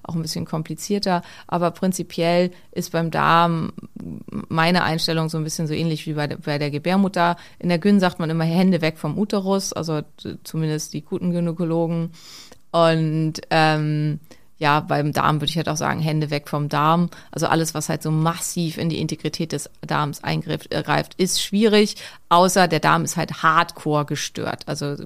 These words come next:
wir hatten ja die sibo-Folge und, ähm, wenn sowas auftritt, dann kann Einlauf und so hilfreich sein, aber ich würde da auch jetzt keine Koffeineinläufe machen.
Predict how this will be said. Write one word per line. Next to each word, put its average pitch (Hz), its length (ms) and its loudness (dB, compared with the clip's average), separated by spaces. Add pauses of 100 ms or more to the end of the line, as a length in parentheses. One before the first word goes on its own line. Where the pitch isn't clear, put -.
wir 143 120 -4
hatten 151 180 -6
ja 139 140 -4
die 160 180 -8
sibo-Folge 170 880 2 (460)
und, 147 600 0 (120)
ähm, 139 880 -2 (320)
wenn 147 260 -2
sowas 165 400 2
auftritt, - 600 -2
dann 147 340 0
kann 143 680 -4 (220)
Einlauf - 380 -2
und - 120 -6
so - 120 -6
hilfreich 160 340 -4
sein, - 200 -6
aber - 120 -6
ich - 160 -10
würde 143 200 -4
da - 180 -4
auch - 160 -8
jetzt - 160 -12
keine - 180 -6
Koffeineinläufe - 960 -8
machen. 175 240 -12